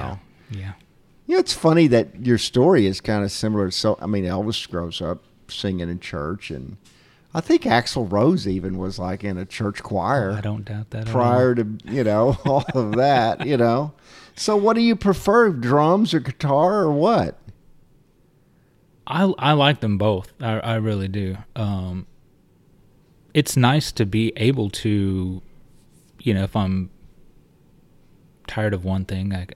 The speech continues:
Speaker 2: I have the other to, to kinda pick up and have fun with again, and then I'll be like, "Man, I, I miss playing drums," and I'll, I'll go do that. I play a lot of, of guitar these days,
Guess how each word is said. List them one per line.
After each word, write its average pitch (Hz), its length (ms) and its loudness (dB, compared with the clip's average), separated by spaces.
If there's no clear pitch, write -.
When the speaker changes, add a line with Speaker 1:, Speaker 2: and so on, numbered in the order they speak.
Speaker 2:
I 104 100 -4
have 95 300 -6
the 95 160 -4
other 98 260 -4
to, 98 340 -8
to 107 120 -8
kinda 101 400 -6
pick - 180 -4
up 104 180 -6
and 92 120 -6
have 101 200 -4
fun 104 240 -2
with 98 160 -2
again, 98 480 -2
and 90 280 -6
then 104 160 0
I'll 98 160 -2
be 98 180 -2
like, 95 340 -8
"Man, 123 240 -8
I, 127 220 -8
I 123 60 -8
miss 127 240 -8
playing 87 260 -12
drums," 92 300 -12
and 95 120 -8
I'll, 101 160 -10
I'll 98 240 -10
go 104 160 0
do 98 200 -2
that. 95 320 -6
I 123 80 0
play 147 200 2
a 107 80 4
lot 101 420 -2
of, 98 160 -4
of 110 160 -4
guitar 104 440 -2
these 95 240 -4
days, 95 400 -6